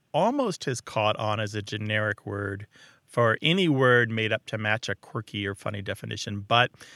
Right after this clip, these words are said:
uh, you know, I guess this is the evidence that it's fallen out of use with the younger generations,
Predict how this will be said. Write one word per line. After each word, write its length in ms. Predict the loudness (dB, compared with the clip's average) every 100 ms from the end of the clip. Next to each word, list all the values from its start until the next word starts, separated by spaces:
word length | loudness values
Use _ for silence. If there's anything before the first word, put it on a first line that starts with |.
| -20 _
uh, 40 | -4
you 160 | 0
know, 60 | 2
I 60 | 2
guess 180 | 2
this 200 | -2 -6
is 80 | -4
the 120 | -2
evidence 460 | 0 0 0 -2 -4
that 180 | -2 -2
it's 200 | -4 -6
fallen 400 | -2 0 0 -2
out 160 | -2
of 120 | -2 -6
use 440 | -6 -6 -6 -8
with 180 | -10 -8
the 100 | -6
younger 280 | -6 -8 -10
generations, 1000 | -10 -10 -10 -10 -10 -10 -12 -12 -18